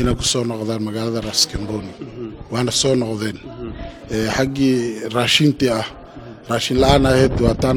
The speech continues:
madaxweyne la hadalnay oo la soo raray adiga raashin ah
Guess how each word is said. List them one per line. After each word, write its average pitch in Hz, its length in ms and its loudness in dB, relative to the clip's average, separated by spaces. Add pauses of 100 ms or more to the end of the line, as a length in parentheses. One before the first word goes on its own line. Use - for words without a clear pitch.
madaxweyne 123 480 0
la 123 160 2
hadalnay 123 400 -2 (560)
oo 107 560 -4
la 107 160 -4
soo 127 260 2
raray 120 380 -2
adiga 107 320 -4
raashin 117 400 -4
ah 107 160 -8